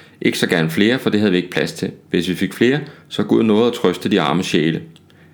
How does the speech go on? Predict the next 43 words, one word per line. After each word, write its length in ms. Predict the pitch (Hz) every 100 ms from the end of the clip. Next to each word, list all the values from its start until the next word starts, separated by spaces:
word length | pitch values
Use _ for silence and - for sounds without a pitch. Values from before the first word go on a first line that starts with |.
| - -
Og 140 | - -
det 80 | 87
vil 60 |
altså 200 | 90 80
sige, 240 | 71 85 82
så, 140 | 82 85 -
øh, 160 | 87
slår 140 | 80 85
man 160 | 78 -
dem 80 |
altså 220 | 69 - 82
ihjel, 240 | 78 76
ikke? 180 | 104 - - - -
Vi 80 | 90
havde 200 | 131 156
jo, 240 | 123 -
øh, 140 | 90
sager, 360 | 90 92 90 113
hvor 120 | 92
tyskerne 400 | 82 113 107 113
med 200 | 98 87
rette 220 | 82 104
sagde, 320 | 82 95 92 85
at 100 | 90
vi 60 |
havde 140 | 92 -
efterladt 420 | 87 113 95 -
dem 80 | 85
i 40 |
håndjern, 440 | 85 90 95 76 - - -
men 140 | - 85
det 100 | 120
var 100 | 107
ikke 140 | 85
så 80 | -
slemt, 380 | - 92 - -
det 80 |
var 60 | 107
til 120 | 107
at 80 | 73
komme 240 | - 87
af 120 | 82
med. 120 | 87